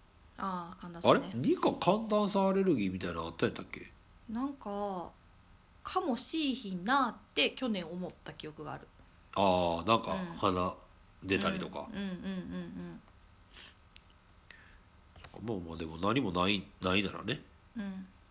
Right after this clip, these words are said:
Speaker 2: それに越したことはないですから。
Speaker 1: うんうん。
Speaker 2: ということでね、えー、
Speaker 1: はい。
Speaker 2: 花粉症を克-、克服した。で、
Speaker 1: <laughs>
Speaker 2: えー、
Speaker 1: 思い込み。
Speaker 2: それの晴れやかな気分でね、
Speaker 1: <laughs> 晴れやかな。
Speaker 2: え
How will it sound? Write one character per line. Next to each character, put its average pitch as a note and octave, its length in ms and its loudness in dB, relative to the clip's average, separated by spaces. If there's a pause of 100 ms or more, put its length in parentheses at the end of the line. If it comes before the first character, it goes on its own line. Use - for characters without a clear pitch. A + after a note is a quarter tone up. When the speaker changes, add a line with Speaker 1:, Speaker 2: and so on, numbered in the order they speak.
(840)
Speaker 2:
そ G2+ 100 4
れ F#2 120 4
に F2 60 -2
越 A2 180 4
し - 100 -4
た - 40 -4
こ - 100 -8
と D#2+ 120 -10
は F2+ 80 -10
な F2+ 80 -6
い E2 60 -4
で D2 100 -10
す - 80 -12
か - 60 -18 (180)
ら。 G3 80 -10
Speaker 1:
う G3+ 40 -4
ん - 20 -4
う G3 40 -4
ん。 F#3 460 -8 (640)
Speaker 2:
と D#2+ 80 -8
い D#2+ 40 -6
う D#2 40 -8
こ D#2 100 -8
と D2+ 140 -8
で D#2 80 -6
ね、 F2 240 -4 (100)
え E2+ 320 -2
ー、 - 40 0
Speaker 1:
は - 80 0
い。 D2 640 -4
Speaker 2:
花 E2+ 260 2
粉 E2+ 60 0
症 E2+ 180 0
を D#2+ 240 -2 (140)
克-、 - 300 4 (100)
克 G#2 260 4
服 G2 240 0
し - 80 0
た。 G#2 100 0
で、 - 60 -4 (800)
Speaker 1:
<laughs> - 40 -14
Speaker 2:
え D#2+ 540 -2
ー、 - 720 -4
Speaker 1:
思 G3+ 180 2
い F#3+ 40 0
込 F#3+ 80 -10
み。 F#3+ 60 -2 (680)
Speaker 2:
そ F#2+ 160 2
れ F2+ 100 2
の E2+ 120 0
晴 F#2+ 260 4
れ F#2+ 60 6
や F2 60 2
か F2+ 120 -6
な D#2 80 -10
気 - 180 -2
分 D#2+ 220 -4
で F2+ 100 -10
ね、 G#2+ 120 -2 (340)
Speaker 1:
<laughs> - 400 -6
晴 F#4+ 80 -4
れ D4+ 80 -2
や A3+ 140 0
か F2 80 -4
な。 E2+ 60 2
Speaker 2:
え - 20 4